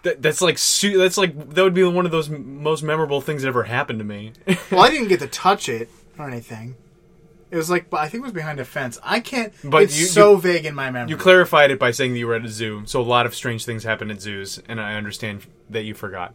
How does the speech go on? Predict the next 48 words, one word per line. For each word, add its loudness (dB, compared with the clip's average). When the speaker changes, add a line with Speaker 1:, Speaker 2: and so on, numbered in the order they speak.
Speaker 2:
In -4
fact, -4
it's -8
so 0
vague -2
in -8
my -4
memory -6
that -8
when -6
I -2
started -2
reading -4
about -6
this, -6
I -6
had, -8
I -8
didn't -6
immediately -12
know -8
that -6
I -4
had -8
already -10
seen -16
one. -18
Speaker 1:
Oh, -2
okay. -8
Speaker 2:
Um, -8
and -12
then -10
it, -10
we -12
were, -6
I -12
got, -8
got -8
into -12
the -12
popcorn. -10
I'm -10
like, -14
"Hey, -8
yeah, -8
I -14
di-, -16
I, -20